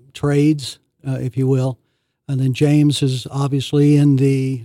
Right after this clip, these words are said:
replacement and warranty and, um, other product lines. And then, um, of course, contractor sales is one of our primary focus.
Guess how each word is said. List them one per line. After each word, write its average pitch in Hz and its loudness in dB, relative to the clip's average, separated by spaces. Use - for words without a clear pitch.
replacement 156 0
and 127 0
warranty 151 2
and, 127 -2
um, 131 -2
other 143 0
product 151 -2
lines. 147 0
And 135 2
then, 135 2
um, 127 -4
of - -20
course, 143 -2
contractor 135 -4
sales 127 -4
is - -14
one 139 0
of 123 -4
our 123 -8
primary 127 0
focus. 127 -10